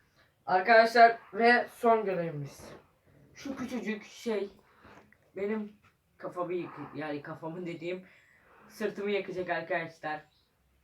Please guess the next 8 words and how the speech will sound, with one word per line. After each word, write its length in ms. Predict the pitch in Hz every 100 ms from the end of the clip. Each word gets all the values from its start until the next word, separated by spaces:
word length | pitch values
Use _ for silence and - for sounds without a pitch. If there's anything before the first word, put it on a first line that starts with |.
| _ _ _ _ _ _
Yu-, 260 | 185 233 - _ - - - - - - -
sırtımda 680 | 285 247 240 220 220 226 220 -
yumurta 500 | 185 202 190 196 -
kır. 140 | 147 - - _ _ _ _ _ _ _ _ _ -
Arkadaşlar 580 | 190 208 240 233 220
bu 80 | 226
yumurtayı 640 | 254 233 220 208 202 233 226
kameraman 680 | - 214 214 208 196 208 220